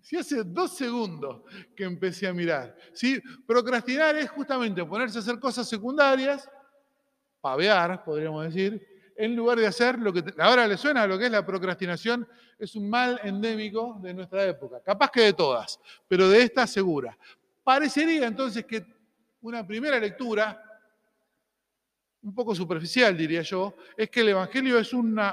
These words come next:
golpe fatal a la procrastinación, ¿sí? <coughs> Eh, miré un poquito Wikipedia, que decía de la procrastinación, <clears throat>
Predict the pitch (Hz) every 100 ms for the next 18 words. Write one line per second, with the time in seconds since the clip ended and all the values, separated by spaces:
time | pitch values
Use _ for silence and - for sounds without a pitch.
0 | - _ 170 294 233 202 220 180 285 302
1 | - 208 202 214 214 208 226 214 196 220
2 | 127 - _ _ _ 226 254 247 - _
3 | - - - _ - 262 - - - 311
4 | 208 135 - - - _ _ _ _ _
5 | _ _ _ _ _ _ _ _ _ _
6 | _ - 185 185 180 175 170 165 - -
7 | _ _ _ _ _ _ _ _ _ _
8 | _ _ _ _ _ _ _ 214 226 269
9 | 214 240 226 208 185 202 202 175 147 139
10 | - 180 175 208 196 170 160 156 165 185
11 | 175 165 226 196 151 - 226 202 190 -
12 | -